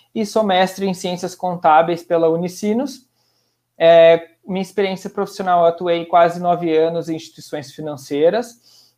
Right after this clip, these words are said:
É, há do-, é, por dois anos também atuei como professor no curso de Ciências Atuariais e de Ciências Contábeis na urgs, substituindo a professora Maris, né, que tá aqui.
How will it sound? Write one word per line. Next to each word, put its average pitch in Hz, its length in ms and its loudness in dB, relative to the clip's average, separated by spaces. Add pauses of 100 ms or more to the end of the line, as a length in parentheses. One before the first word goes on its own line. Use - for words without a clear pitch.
É, 151 340 0
há 156 120 2
do-, 175 160 2
é, 180 260 -2 (260)
por 185 160 0
dois 175 340 0
anos 175 340 2
também 165 300 0
atuei 165 380 2
como 165 200 -6
professor 170 580 -2
no 170 120 -4
curso 165 380 -4
de 160 80 -14
Ciências 165 480 -8
Atuariais 160 640 0
e 156 60 -6
de 151 100 -16
Ciências 156 280 -8
Contábeis 147 560 -2
na 147 140 -6
urgs, 190 540 -4 (240)
substituindo 160 580 -4
a - 20 -8
professora 151 480 -4
Maris, 170 580 -2
né, 165 200 -6
que 170 100 -20
tá 131 100 -12
aqui. 165 420 -6